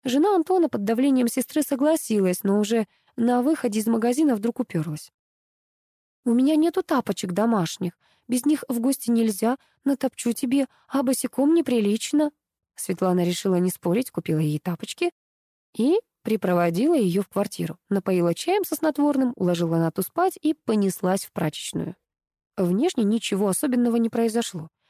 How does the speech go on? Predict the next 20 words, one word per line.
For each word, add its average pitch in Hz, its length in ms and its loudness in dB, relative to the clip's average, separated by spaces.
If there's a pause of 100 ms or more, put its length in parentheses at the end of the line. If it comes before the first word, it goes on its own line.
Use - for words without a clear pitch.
(280)
Наташа 311 380 -2
ушла 185 240 -2
стирать 180 300 -2
белье, 190 400 0
и 302 120 2
она 180 260 2
же 220 120 -2
вернулась 202 540 0
с - 60 -16
чистыми - 440 -4
комплектами. 160 640 -6 (440)
Зяма 220 340 0
не 196 100 2
мог 208 180 0
сорвать 170 340 0
шоу, 165 300 -4
слишком 190 420 -4
много 196 240 0
денег 175 360 -2
вложили 175 520 0